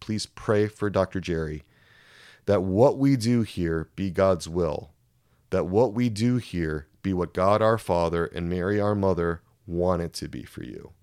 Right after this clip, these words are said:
I really want you guys to be praying for me and to be praying for this whole endeavor. I pray for you.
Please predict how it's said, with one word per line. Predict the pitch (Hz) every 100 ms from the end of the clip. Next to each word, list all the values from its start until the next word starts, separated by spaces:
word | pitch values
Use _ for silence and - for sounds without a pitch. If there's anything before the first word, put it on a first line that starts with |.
| _ _ _ _ _
I | 95
really | 101 113
want | 107 113 -
you | 101
guys | 98
to | -
be | 95
praying | - 98 92 90
for | - 90
me | 85 82 76 _ _ _
and | 85
to | 85
be | 87
praying | - 87 85 82
for | -
this | 85 -
whole | - 98 98 92
endeavor. | 87 82 78 73 - - _ _ _ 87
I | 113
pray | - 139
for | 127 123
you. | 110 117 80